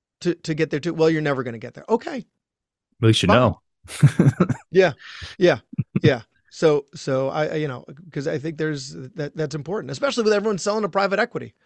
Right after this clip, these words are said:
Speaker 1: right? You know, you get the rug pulled out from under you. You want a seat at the table. You want a seat at the table.
Speaker 2: Yeah. And then I'm curious, that's happening a lot in radiology. And then,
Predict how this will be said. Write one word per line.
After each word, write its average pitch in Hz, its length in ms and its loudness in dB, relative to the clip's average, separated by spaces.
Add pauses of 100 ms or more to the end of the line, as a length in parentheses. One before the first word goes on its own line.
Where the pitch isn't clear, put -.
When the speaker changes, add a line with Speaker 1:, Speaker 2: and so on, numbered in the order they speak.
(300)
Speaker 1:
right? 151 200 2
You 160 80 -6
know, 170 300 -4
you 160 120 -4
get 175 100 -4
the 156 100 -2
rug 151 320 0
pulled 143 180 -6
out 120 160 -8
from 127 140 -10
under 123 160 -10
you. 113 80 -10
You 123 60 -10
want 165 160 -2
a 180 40 -4
seat 180 200 -6
at 175 100 -6
the 147 60 -20
table. 135 360 -6 (600)
You 127 80 -8
want 143 340 -2
a 143 60 -10
seat 131 240 -8
at 123 80 -16
the - 80 -20
table. - 320 -16 (500)
Speaker 2:
Yeah. 165 220 6
And 156 80 6
then 165 100 6
I'm 135 220 4
curious, 190 260 6
that's - 260 2
happening 170 300 2
a 101 80 4
lot 92 300 2
in 104 80 0
radiology. 98 760 -2
And 95 100 -6
then, 87 200 -10